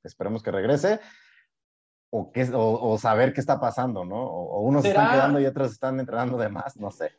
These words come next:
Speaker 2: No, o será el, también como la gran opción de eventos que hay, porque también, o sea, ya está Super League, ¿no?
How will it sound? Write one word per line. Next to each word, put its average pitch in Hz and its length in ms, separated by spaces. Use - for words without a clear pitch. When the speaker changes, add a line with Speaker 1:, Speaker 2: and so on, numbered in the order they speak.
Speaker 2:
No, 160 180
o 175 240
será 180 240
el, 190 480
también 147 680
como 127 280
la 123 160
gran 131 240
opción 156 320
de 151 80
eventos 123 460
que 101 140
hay, 101 320
porque 123 200
también, 135 500
o - 60
sea, - 140
ya 143 100
está 160 160
Super 196 300
League, 98 260
¿no? - 420